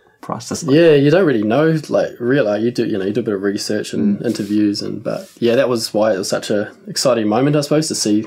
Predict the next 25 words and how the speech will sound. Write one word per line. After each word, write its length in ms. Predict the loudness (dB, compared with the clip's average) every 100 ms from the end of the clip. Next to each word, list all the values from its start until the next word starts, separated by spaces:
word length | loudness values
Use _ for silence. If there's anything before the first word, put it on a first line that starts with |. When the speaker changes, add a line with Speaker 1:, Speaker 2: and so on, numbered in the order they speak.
| -2
Speaker 2:
people's 220 | -2 -2
reaction 280 | -2 -2 -4 -4
to 100 | -4
it, 40 |
'cause 100 | -2
you 60 | -2
don't 180 | -2 -2
really, 380 | -2 0 -2 -4 -16 _ -12
it's 260 | -10 -4
not 180 | -2 -2
really, 200 | -4 -6
there's 160 | -4 0
no 140 | 0 0
validation 560 | 0 0 0 -2 -4
until 260 | -4 -4 -4
you've 280 | -4 -8 -6
really 160 | -4 -4
got 160 | -4
people, 240 | -6 -4 -6 -8 -16 -20 -20 -14
like, 140 | -8 -4
using 260 | -2 -4
the 60 | -6
product. 460 | -8 -8 -8 -8
And 100 | -4
Speaker 1:
Yeah. 200 | -2 -2